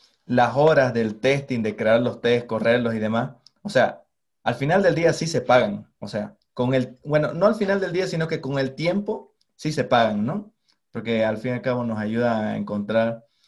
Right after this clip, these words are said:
esos problemas que tenemos siempre en el código. Pero ahora queremos escuchar un poco acerca de vos, ya que has dicho que has tenido justamente esa experiencia y demás. No sé si algo, tenés alguna experiencia o anécdota que te haya pasado por hacer o por no hacer testing,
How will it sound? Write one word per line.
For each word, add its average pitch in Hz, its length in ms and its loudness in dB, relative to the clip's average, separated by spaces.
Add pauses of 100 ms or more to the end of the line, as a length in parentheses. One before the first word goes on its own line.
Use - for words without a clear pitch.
(260)
esos 123 220 -10
problemas 113 440 -2
que 101 100 -10
tenemos 107 340 -6
siempre 104 240 -8
en 104 80 -4
el 101 60 -8
código. 110 400 0 (460)
Pero 120 200 2
ahora 151 200 6
queremos 156 280 0
escuchar 156 320 -4
un 147 80 -6
poco 151 560 2
acerca 135 320 -2
de 131 80 2
vos, 135 160 2
ya 131 160 -2
que 117 340 -4 (160)
has 120 140 2
dicho 127 260 -6
que 117 100 -2
has 110 120 -2
tenido 117 240 -4
justamente 117 380 -6
esa 117 120 -10
experiencia 120 360 -6
y - 20 -4
demás. 139 260 -6 (380)
No 147 120 -2
sé 165 120 -6
si 190 60 2
algo, 160 340 0 (100)
tenés 135 240 2
alguna 135 680 0 (320)
experiencia 131 880 0
o 113 80 4
anécdota 123 540 2
que 123 100 -2
te 110 80 0
haya 131 140 4
pasado 135 360 2
por 110 320 -2
hacer 143 540 2
o 127 140 2
por 120 160 2
no 127 200 2
hacer 135 360 0
testing, 135 440 -4